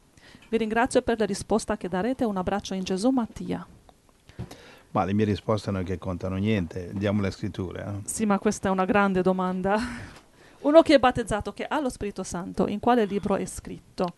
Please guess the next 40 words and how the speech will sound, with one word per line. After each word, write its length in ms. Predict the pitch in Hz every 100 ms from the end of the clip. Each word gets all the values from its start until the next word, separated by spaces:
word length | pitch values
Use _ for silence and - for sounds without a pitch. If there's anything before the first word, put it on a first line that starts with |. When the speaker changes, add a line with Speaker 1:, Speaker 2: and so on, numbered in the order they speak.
| -
Speaker 2:
È 80 | -
una 200 | 98 92
grande, 600 | 85 101 110 117 110 98
una 160 | 90 87
grande 320 | 85 90 101
domanda. 720 | 104 98 78 101 - - - - _ -
Speaker 1:
<laughs> 680 | 202 - 247 208 202 208 - - 247 -
Speaker 2:
Allora, 180 | 127
la 140 | 101 120
mia 180 | 151 196
opinione, 680 | - 143 127 147 160 135
com-, 420 | - 127 123 82 107 - - -
comincio 400 | - 131 143 139
con 80 | 127
l'opinione. 680 | 123 127 113 104 101 117 127 - - - - - - - - - - - - - -
Posso 260 | - 107 110
ri-, 180 | 113 87 -
vuoi, 240 | 110 120
vuoi 140 | 117 135
una 100 | 113
risposta 380 | 98 - 113
lunga 200 | 113 135
o 40 | 127
corta? 480 | 98 82 - - -
Speaker 1:
Io 140 | 233 233
voglio 300 | 220 226 226
solo 200 | 302 269
le 100 | 233
scritture, 400 | - 220 220 196
niente 260 | 202 202
altro. 380 | 190 180 190 185
Però 240 | 190 220 233
vai 220 | 240 254
con 120 | 254
l'opinione, 440 | 233 226 214 208 196
va 140 | 190
bene, 320 | 208 196 185
va 120 | 196 190
Speaker 2:
<laughs> 0 |
Speaker 1:
bene. 460 | 214 226 220 247